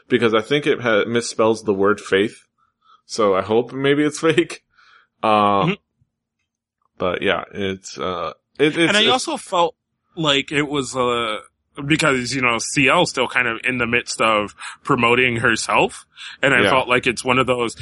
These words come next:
Speaker 2: "Hey, hey, C L, look at her, look at her." So when that next video comes out, you're all like, "Oh yeah, C L. Oh, damn."
Speaker 1: Yeah. Uh, but I
Speaker 2: I'm
Speaker 1: think
Speaker 2: still,
Speaker 1: it,
Speaker 2: I still got the hots for Mimsy. So.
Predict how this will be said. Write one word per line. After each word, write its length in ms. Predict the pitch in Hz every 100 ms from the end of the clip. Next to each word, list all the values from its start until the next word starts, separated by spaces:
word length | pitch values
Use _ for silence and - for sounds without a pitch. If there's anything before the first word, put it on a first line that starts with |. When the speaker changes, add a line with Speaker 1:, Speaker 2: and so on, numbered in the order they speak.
| -
Speaker 2:
"Hey, 200 | 349 220 -
hey, 280 | 320 196 - _
C 240 | - 214
L, 320 | 254 240 202 _ _ _
look 140 | 165 180
at 100 | 214
her, 160 | 208 - - _ -
look 140 | 190
at 140 | 226 143
her." 80 | - _ _ _ _ -
So 140 | 123 185
when 120 | 175
that 160 | 175
next 200 | 170 196
video 280 | 170 214 190
comes 240 | 170 170 156
out, 180 | 156
you're 140 | 135 185
all 140 | 165
like, 180 | 156 139
"Oh 220 | 147 160
yeah, 260 | 139 147 151
C 260 | - 127 117
L. 440 | 143 117 101 - _ _ - - _ _
Oh, 420 | - 110 117 - - - - -
damn." 340 | 92 92 82 - - _ _ _ _ _ _ _ _ _ _ _ _ _ _
Speaker 1:
Yeah. 260 | - - - - - _ _ _ -
Uh, 280 | 131 139 -
but 200 | - 139
I 20 |
Speaker 2:
I'm 100 | 143
Speaker 1:
think 140 | 190 247
Speaker 2:
still, 60 |
Speaker 1:
it, 60 | -
Speaker 2:
I 160 | 143 143
still 160 | 185
got 140 | 147 131
the 60 | 123
hots 260 | 131 131
for 120 | - 117
Mimsy. 460 | 123 123 104 104 - _ _ _
So. 320 | - 113 101